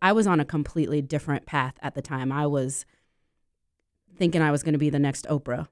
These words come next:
And so I was in broadcast journalism, and that was my thing. And I always loved to sing. I liked music,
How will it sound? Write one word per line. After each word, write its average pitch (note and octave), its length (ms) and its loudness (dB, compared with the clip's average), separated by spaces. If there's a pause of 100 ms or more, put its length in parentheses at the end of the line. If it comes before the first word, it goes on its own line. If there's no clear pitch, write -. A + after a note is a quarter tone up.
And C#3+ 180 0
so D3 200 0
I D3 160 4
was D#3 180 2
in D3 140 2
broadcast D3+ 500 -2
journalism, F3+ 720 4
and C#3+ 320 2 (240)
that D#3 240 2
was D#3 160 0
my C#3 160 -2
thing. E3+ 640 2
And C#3+ 300 2 (220)
I D#3 100 2
always D3+ 400 2
loved D#3+ 320 0
to D#3+ 100 -8
sing. F3 420 2
I C#3+ 120 2
liked E3 340 0
music, C#3+ 360 0